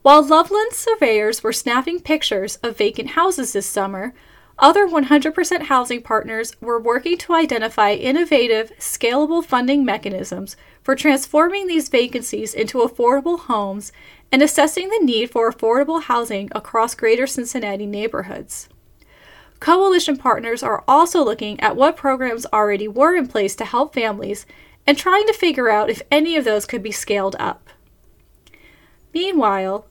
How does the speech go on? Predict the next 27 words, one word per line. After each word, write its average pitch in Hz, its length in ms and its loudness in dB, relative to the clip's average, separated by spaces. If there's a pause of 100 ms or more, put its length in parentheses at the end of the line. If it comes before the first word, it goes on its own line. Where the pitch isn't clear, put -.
(140)
Loveland, 311 600 -4 (280)
Urban 285 340 2
Land 277 280 2
Institute, - 680 -6 (280)
and 247 180 -2
Local 277 300 0
Initiative 247 540 -2
Support 311 420 -4
Corporation 196 880 -4
are 226 220 0
analyzing 277 640 2
the 226 80 -2
survey 208 400 -2
data. 180 420 -4 (800)
Initial 349 340 4
findings 302 420 2
show 202 360 -2
that 214 140 -6
there 226 160 2
are 226 60 2
many 285 360 0
fewer 311 500 0
vacant 254 460 0
units 196 440 -4
than 233 180 -6
originally 202 540 -6
estimated. 202 680 -6